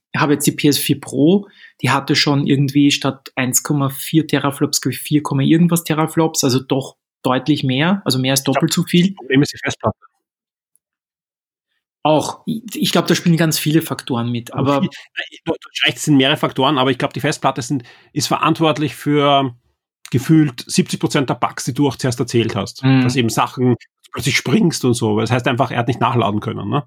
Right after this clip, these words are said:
Speaker 2: Und
Speaker 1: Ja,
Speaker 2: darum
Speaker 1: ja.
Speaker 2: springst du plötzlich irgendwo hin und zurück oder
Speaker 1: Aber das
Speaker 2: einfach
Speaker 1: habe ich auf der, aber das habe ich auf der P S fünf, ne? Die hat S S D eigentlich.
Speaker 2: Ja, aber es ist eben noch nicht optimiert. Du spielst das P S vier
Speaker 1: Also,
Speaker 2: Spiel.
Speaker 1: ich spiele das P S vier, das stimmt, absolut.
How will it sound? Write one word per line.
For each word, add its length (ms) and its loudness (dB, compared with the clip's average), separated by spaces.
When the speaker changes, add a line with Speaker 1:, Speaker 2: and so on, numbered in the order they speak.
Speaker 2:
Und 120 -6
Speaker 1:
Ja, 60 2
Speaker 2:
darum 100 2
Speaker 1:
ja. 60 -2
Speaker 2:
springst 240 2
du 60 0
plötzlich 280 0
irgendwo 220 0
hin 160 -2
und 100 -8
zurück 360 -2
oder 100 0
Speaker 1:
Aber 60 4
das 80 2
Speaker 2:
einfach 100 0
Speaker 1:
habe 80 4
ich 80 2
auf 60 -2
der, 140 0
aber 120 0
das 100 0
habe 100 2
ich 100 2
auf 80 -4
der 80 -2
P 120 -2
S 100 2
fünf, 400 -2
ne? 140 -4
Die 120 -14
hat 100 -10
S 220 -4
S 140 -10
D 220 -4
eigentlich. 360 -8
Speaker 2:
Ja, 200 0
aber 160 -4
es 60 -16
ist 80 -10
eben 100 0
noch 120 4
nicht 160 0
optimiert. 380 0
Du 60 -10
spielst 400 -4
das 80 -6
P 140 -4
S 80 -6
vier 180 -6
Speaker 1:
Also, 160 2
Speaker 2:
Spiel. 160 -2
Speaker 1:
ich 120 -4
spiele 180 2
das 160 2
P 80 0
S 80 -4
vier, 160 -2
das 160 2
stimmt, 360 -4
absolut. 460 -4